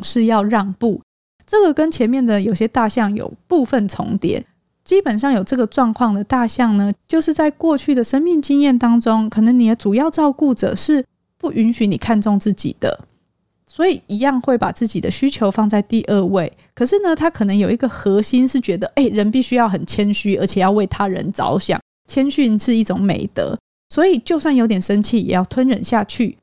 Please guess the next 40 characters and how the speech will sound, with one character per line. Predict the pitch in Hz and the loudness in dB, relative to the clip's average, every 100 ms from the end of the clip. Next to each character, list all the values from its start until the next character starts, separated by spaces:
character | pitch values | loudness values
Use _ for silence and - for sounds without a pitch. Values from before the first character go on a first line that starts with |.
| _ _ _ _ - | _ _ _ _ -8
你 | |
就 | 233 | -2
可 | 359 294 | 0 2
以 | 262 | 0
想 | - 196 | 0 -4
见 | 185 262 233 | -2 0 0
他 | 233 | 0
在 | 233 233 | 0 0
生 | - 339 | 0 -2
活 | 311 247 | 0 0
中 | 247 | 2
展 | 254 214 202 | 0 -2 -4
现 | 302 320 | -2 0
出 | 302 | 0
来 | 269 220 | 2 2
的 | |
行 | 214 - 196 220 | 0 0 2 2
为， | 220 196 | 2 0
常 | 190 196 | 0 -2
常 | 202 196 | 0 -2
可 | 196 | -2
能 | 196 | -4
是 | 202 247 | -2 2
没 | 233 | 2
有 | 226 | 2
办 | 208 240 | 0 -2
法 | 226 202 | 0 -2
满 | 196 - | -2 -4
足 | - 190 | -6 -8
自 | - 277 | -4 -4
己 | - 190 151 - | -2 -4 -4 -6
决 | - 220 | -4 -4
定 | 226 370 247 | 0 -2 -2
事 | - 311 | -2 -2
情 | - 190 175 | -2 -4 -2
的 | 196 180 - | -2 -2 -4
这 | 196 | -4
个 | 208 175 117 76 - | -2 -2 -2 -4 -8
需 | - 302 | -2 -2
求， | 311 202 87 | 0 -4 -4